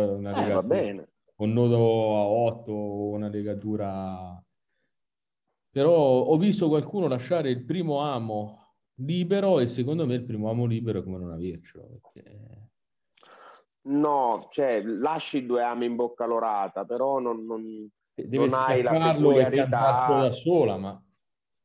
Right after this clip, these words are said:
Speaker 1: te ferri,
Speaker 2: Sì,
Speaker 1: l'amo
Speaker 2: non
Speaker 1: cammina e no, non si pia-,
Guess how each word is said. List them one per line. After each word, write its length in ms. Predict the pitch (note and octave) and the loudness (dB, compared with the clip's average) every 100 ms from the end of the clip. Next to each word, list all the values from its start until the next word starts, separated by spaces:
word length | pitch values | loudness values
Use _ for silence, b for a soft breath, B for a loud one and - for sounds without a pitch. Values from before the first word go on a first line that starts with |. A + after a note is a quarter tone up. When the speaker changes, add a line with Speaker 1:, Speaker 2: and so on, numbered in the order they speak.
| _ - | _ 0
Speaker 1:
te 120 | C#3 | 0
ferri, 360 | C#3+ D#3 D3+ | 4 4 6
Speaker 2:
Sì, 40 | B2 | 4
Speaker 1:
l'amo 180 | B2 B2 | 2 0
Speaker 2:
non 100 | A#2 | 0
Speaker 1:
cammina 640 | C3+ C3+ C3+ C3+ G#2 F#2 | -2 0 -2 -2 -4 -6
e 80 | G2+ | -8
no, 440 | G2+ G#2+ G#2 G2 G2 | -6 -6 -6 -6 -8
non 200 | G#2 G2+ | -10 -12
si 160 | G#2+ | -12
pia-, 380 | G#2+ A2 - _ | -8 -8 -10 _